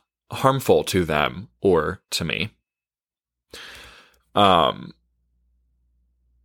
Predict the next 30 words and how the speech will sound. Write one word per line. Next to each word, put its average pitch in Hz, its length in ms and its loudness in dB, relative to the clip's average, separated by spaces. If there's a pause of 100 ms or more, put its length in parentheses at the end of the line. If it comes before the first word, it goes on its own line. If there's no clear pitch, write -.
(220)
when 113 220 2
you 135 140 2
make 120 320 2
a 143 60 4
decision, 95 800 -2 (880)
to 123 100 -12
go 135 180 4
with 131 200 2
it - 220 -6 (340)
until 95 300 -4
you 101 100 -2
notice, 98 540 4 (720)
"Hmm, 110 140 -6 (300)
don't 85 160 -6
think 90 160 -8
it's 104 160 -8
working," 127 1080 0 (680)
right? 104 220 2 (560)
And 123 120 -6
to 127 60 -4
know 139 160 0
that 143 100 0
you're 143 120 4
allowed 135 380 4
to 143 120 -4
redecide 90 760 2 (120)
at 104 220 -2
any 85 480 -6 (240)
time, 87 400 -8 (540)
because 107 420 0